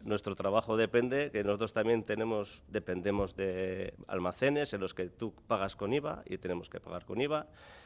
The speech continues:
y, y nuestras, esta, no es, no es tan fácil, que harán, yo no lo digo que no lo hagan, pero nosotros en el sector intentamos ser lo más cristalinos posible, más que nada por, por defender lo nuestro, porque no se piensen que estamos haciendo y somos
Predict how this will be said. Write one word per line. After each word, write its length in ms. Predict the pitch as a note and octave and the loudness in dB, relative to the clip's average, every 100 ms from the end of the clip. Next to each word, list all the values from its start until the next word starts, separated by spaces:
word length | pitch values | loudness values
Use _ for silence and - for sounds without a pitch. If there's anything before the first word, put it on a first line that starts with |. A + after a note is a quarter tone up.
| - - | -20 -6
y, 200 | G#2 F#2 F2+ A#2 | -2 -2 -2 -2
y 60 | A2+ | 0
nuestras, 420 | G#2+ - G2+ - A2 A2+ | 0 0 -4 -4 -10 -2
esta, 280 | C#3 - F3 - D#3 | -2 2 0 0 2
no 100 | F#3+ | 2
es, 200 | F#3 - | 2 0
no 160 | D3 F#3 | 4 4
es 100 | - | 6
tan 180 | G2+ | 2
fácil, 320 | - G2+ E2+ - - - | 2 -2 -2 -10 -16 -2
que 120 | G2 | 4
harán, 340 | G#2+ D3 D#3 - - - - | 6 6 4 0 -18 -20 -12
yo 120 | F#2 | -2
no 80 | G#2+ | 0
lo 80 | G#2+ | 2
digo 180 | G#2 F#2 | 2 2
que 100 | F#2+ | 0
no 80 | F2 | 0
lo 120 | F#2+ | -2
hagan, 200 | F2+ G#2+ | -2 -6
pero 200 | F#2+ F2 E2+ | -4 -4 -4
nosotros 360 | G2 G2+ A2 A2 | -4 -4 -2 0
en 80 | |
el 80 | G#2 | 0
sector 280 | G#2 G2 G#2+ | -2 -4 -4
intentamos 520 | F#2+ G2 F#2 G#2 G#2 | -2 -4 0 0 0
ser 140 | A2+ A#2 - - - | -2 -4 -10 -20 -8
lo 80 | F#2+ | -2
más 200 | F#2+ G2 | 0 0
cristalinos 560 | - F#2+ F#2+ G2 G#2+ G2 | -2 -4 -2 0 0 -2
posible, 420 | E2 - G2 - | -8 -4 -6 -4
más 140 | - F#2 | -4 -4
que 120 | F#2+ | -4
nada 140 | G2+ | -4
por, 160 | A2 - - - - - | -4 -6 -14 -16 -16 -4
por 140 | G#2+ | -2
defender 380 | G#2 A2 F#2+ A2+ | 0 -2 0 4
lo 100 | A#2 | 6
nuestro, 340 | A2 A#2 E2 | 4 2 -4
porque 280 | E2+ F2+ F#2 | -6 -6 -2
no 260 | G2+ A2+ A2 | 2 4 4
se 140 | A2+ | 0
piensen 320 | A2+ A2+ A#2 | -2 -2 0
que 140 | A2 G#2+ | 0 -2
estamos 340 | - A2+ A2+ | 0 0 2
haciendo 520 | A2 A2+ A2 A2+ B2 - - | 0 -2 -2 -2 -4 -10 -12
y 80 | - | -4
somos 840 | G#2+ A2+ G#2+ F#2+ F2 D#2+ - | 4 6 6 2 -2 -8 -16